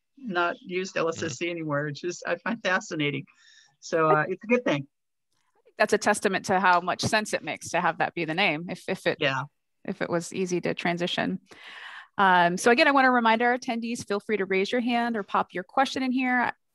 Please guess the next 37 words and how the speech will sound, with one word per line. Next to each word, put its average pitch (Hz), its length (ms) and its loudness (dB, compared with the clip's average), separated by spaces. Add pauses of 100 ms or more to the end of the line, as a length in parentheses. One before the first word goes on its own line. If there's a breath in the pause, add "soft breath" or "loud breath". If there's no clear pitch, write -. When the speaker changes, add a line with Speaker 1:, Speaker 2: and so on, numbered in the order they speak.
(180)
Speaker 3:
in 190 140 -2
the 170 180 -2
Q 202 240 -4
and 202 80 2
A 247 80 4
function. 269 380 0
I 185 100 2
do 202 240 -4
see 226 400 -4
a - 80 -2
number 185 640 -2
of 170 420 -2 (320)
Amherst 185 340 -4
Rec - 200 -2
staff 294 480 2
in 269 60 -2
here, 277 200 0
so 196 160 -4
feel 226 340 0
free 254 440 0
to 254 100 -4
raise 220 180 4
your 208 120 -2
hand 202 260 -4
so - 80 -20
we 180 60 -12
can 180 120 -12
bring 175 200 -4
you 170 160 -6
in, 170 240 -4
and, 165 200 -8 (420 loud breath)
um, 175 440 0 (400)
maybe 180 220 -6
you 165 120 -6
can - 160 -12
say 185 260 -6
something 180 600 -8